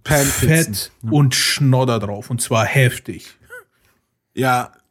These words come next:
Speaker 1: teils, teils. Also ich würd sagen, beides. Ich bevorzuge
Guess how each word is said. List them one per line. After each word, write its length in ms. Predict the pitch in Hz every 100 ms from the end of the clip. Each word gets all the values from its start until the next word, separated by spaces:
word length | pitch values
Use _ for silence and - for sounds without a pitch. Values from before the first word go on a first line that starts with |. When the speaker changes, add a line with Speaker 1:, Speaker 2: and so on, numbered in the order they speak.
| _
Speaker 1:
teils, 340 | - 135 117 -
teils. 380 | 123 117 107
Also 200 | 101 117
ich 200 | 123 127
würd 160 | 143 127
sagen, 460 | 131 131 127 117 113 _ _ _ _ _ _ _ _ _ _ _ _ _ _ _ _ -
beides. 480 | 127 127 110 104
Ich 180 | - -
bevorzuge 1080 | 123 113 147 202 196 - 226 240 226 247 220